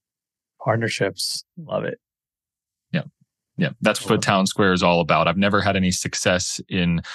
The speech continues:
Speaker 2: my business career if it wasn't for the partnerships that I formed and the connections that were able to be created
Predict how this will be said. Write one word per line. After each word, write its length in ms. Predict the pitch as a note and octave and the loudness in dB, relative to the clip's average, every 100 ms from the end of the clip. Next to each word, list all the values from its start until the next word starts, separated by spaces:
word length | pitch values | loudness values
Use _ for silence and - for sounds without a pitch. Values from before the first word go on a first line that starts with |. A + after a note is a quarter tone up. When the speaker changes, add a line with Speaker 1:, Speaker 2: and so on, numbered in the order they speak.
| - - | -14 -2
Speaker 2:
my 200 | G#2 F#2 | 2 2
business 360 | E2 F#2 F#2 F2 | 2 0 0 -2
career 440 | - F2+ F2+ F2 E2 | -2 0 2 0 -2
if 180 | F2 - | -4 -2
it 80 | |
wasn't 340 | F#2 F2 - - | 2 2 0 -6
for 260 | - F#2+ | -4 -2
the 100 | D#2+ | -2
partnerships 760 | - F#2 - E2+ D#2+ F2 D#2 - | 0 -2 0 -2 -2 -4 -4 -4
that 120 | F2 | 0
I 140 | D2+ D2+ | 0 0
formed 600 | - F2 D#2 D2+ D2 - | -4 -2 0 -2 -4 -4
and 400 | E2 D2 C#2+ D2+ - - - - | -2 0 0 -2 -6 -12 -4 -4
the 80 | |
connections 540 | - F#2 E2+ - E2 D#2+ | 2 2 2 0 -2 0
that 120 | - | 0
were 140 | D#2+ | 2
able 240 | A#1+ D#2+ E2 | 0 -2 -2
to 120 | D#2 | -2
be 140 | D2 | -2
created 460 | - - D#2 D#2+ | 0 0 2 0